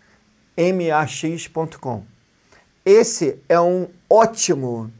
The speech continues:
é, software de performance de live visual, de performance visual,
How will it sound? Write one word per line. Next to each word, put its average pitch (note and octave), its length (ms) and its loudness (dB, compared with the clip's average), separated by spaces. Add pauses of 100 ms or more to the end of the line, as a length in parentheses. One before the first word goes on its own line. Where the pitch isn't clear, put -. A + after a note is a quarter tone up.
(420)
é, C3+ 300 0
software D#3+ 580 0
de C#3 160 -8
performance C#3 920 -6
de C3 160 -6
live C3 320 0
visual, D3 500 -4 (140)
de A2 100 -18
performance B2 540 -10
visual, D#3+ 580 0